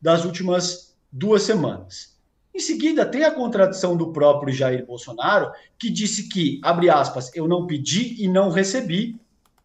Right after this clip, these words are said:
Aí aparecem recibos que o segundo estojo com as joias masculina foi entregue, ah, ah, no Alvorada, que é a, a, a,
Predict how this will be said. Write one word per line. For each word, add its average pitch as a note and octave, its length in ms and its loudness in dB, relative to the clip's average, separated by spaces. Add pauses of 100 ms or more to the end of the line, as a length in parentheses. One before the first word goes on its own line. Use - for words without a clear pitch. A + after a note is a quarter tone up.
(180)
Aí A#3+ 180 4
aparecem G3 640 6
recibos F#3+ 640 2
que - 140 -6
o F#3+ 60 -2
segundo G3 480 -4
estojo F3 640 4
com E3+ 100 0
as D3+ 120 -2
joias D#3 520 -2
masculina D3+ 880 -2 (840)
foi A#3+ 320 6
entregue, F#3+ 800 2 (880)
ah, D3+ 60 -8
ah, C#3+ 600 -2
no A3 140 6
Alvorada, G3 720 4 (800)
que F3 120 0
é F#3+ 40 8
a, F#3+ 120 8
a, E3 280 -2
a, D#3 200 -4